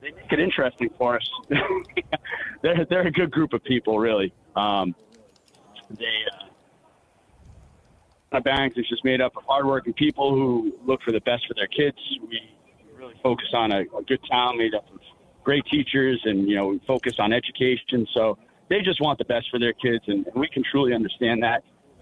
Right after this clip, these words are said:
Um, and we just, you know, yeah, just like any other parent, they always want the best for their kid. And, and sometimes that's tough to, to kind of communicate to them in the game of baseball, especially with Little League rules.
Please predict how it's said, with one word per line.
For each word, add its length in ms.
Um, 260
and 140
we 100
just, 240
you 80
know, 180
yeah, 160
just 180
like 180
any 220
other 200
parent, 380
they 120
always 220
want 160
the 80
best 260
for 80
their 160
kid. 300
And, 120
and 140
sometimes 440
that's 240
tough 260
to, 240
to 120
kind 240
of 160
communicate 540
to 80
them 200
in 80
the 80
game 200
of 100
baseball, 500
especially 360
with 180
Little 240
League 200
rules. 520